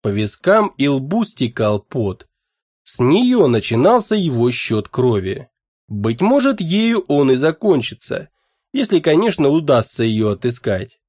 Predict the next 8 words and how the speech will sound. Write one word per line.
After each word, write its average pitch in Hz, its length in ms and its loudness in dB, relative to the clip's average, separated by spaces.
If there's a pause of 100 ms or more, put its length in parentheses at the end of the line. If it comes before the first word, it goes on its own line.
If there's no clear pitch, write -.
(460)
Но 110 260 0
почему 208 640 2
зеркало 107 640 0
в 101 120 -4
башне 113 420 0
Радуги 220 500 0
показывало 220 840 0
ему 208 420 2